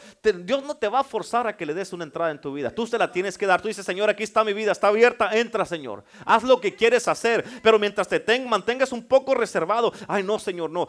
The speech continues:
Es que no quiero, es que me da vergüenza. Es que no quiero que me miren. Es que no quiero hacer esto. Nunca he tratado esto." Mientras tengas esos temores, no vas a poder entrar a tu nueva temporada.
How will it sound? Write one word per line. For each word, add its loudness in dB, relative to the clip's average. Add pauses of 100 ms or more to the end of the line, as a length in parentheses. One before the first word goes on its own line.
(120)
Es -4
que -4
no -2
quiero, 4
es -2
que -10
me -4
da 4
vergüenza. 2 (120)
Es -2
que -4
no 0
quiero 4
que -2
me -2
miren. 2 (140)
Es -2
que -8
no -4
quiero 4
hacer 2
esto. 2
Nunca 0
he 0
tratado 4
esto." 0
Mientras -6
tengas -2
esos -6
temores, -4
no -8
vas -4
a -10
poder -6
entrar -2
a -4
tu -12
nueva -8
temporada. -12